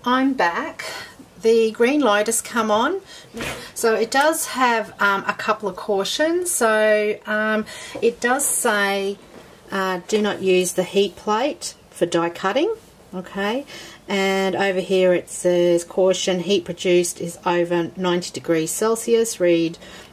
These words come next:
all instructions before use." So, which I've done. Okay, so I see that that's gone off. It's flashing again.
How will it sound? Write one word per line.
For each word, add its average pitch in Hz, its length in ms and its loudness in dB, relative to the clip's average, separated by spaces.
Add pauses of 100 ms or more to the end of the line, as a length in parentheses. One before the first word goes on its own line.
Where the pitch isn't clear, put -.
(120)
all 240 180 6
instructions 185 640 -2
before 170 320 -2
use." 123 260 -2
So, 160 240 -2 (300)
which 320 200 -2
I've 226 180 0
done. 127 300 -4 (280)
Okay, 190 540 -6 (480)
so 214 400 4
I 214 60 -2
see 277 260 0
that 311 160 -2
that's 214 220 0
gone 180 480 -2
off. - 640 -2 (280)
It's - 160 -6
flashing 175 460 -4
again. 233 400 -2